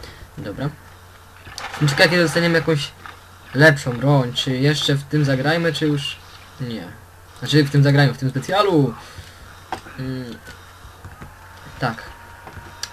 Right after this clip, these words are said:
Shark gra w kaszankę. <laughs> Wiecie co? Czytałem ostatnio, że wyszła nowa zarąbista kaszanka pod tytułem, y, czterdzieści cztery Uprishing. Nie wiem, czy to się tak czyta dokładnie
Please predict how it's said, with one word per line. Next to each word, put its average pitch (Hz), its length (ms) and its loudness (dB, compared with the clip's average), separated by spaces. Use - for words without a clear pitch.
Shark 151 380 4
gra 135 240 2
w - 220 -12
kaszankę. 123 680 -2
<laughs> - 720 -18
Wiecie 151 180 0
co? 175 360 2
Czytałem 156 320 0
ostatnio, 151 320 0
że 139 120 2
wyszła 143 220 0
nowa 151 340 2
zarąbista 135 520 0
kaszanka 135 680 -2
pod 135 160 -6
tytułem, 135 560 -2
y, 120 340 -6
czterdzieści 143 580 0
cztery 151 340 2
Uprishing. 139 720 -2
Nie 127 120 -6
wiem, 120 80 -6
czy - 120 -10
to - 60 -12
się 135 80 -12
tak 117 140 -8
czyta 139 240 -4
dokładnie 160 680 -4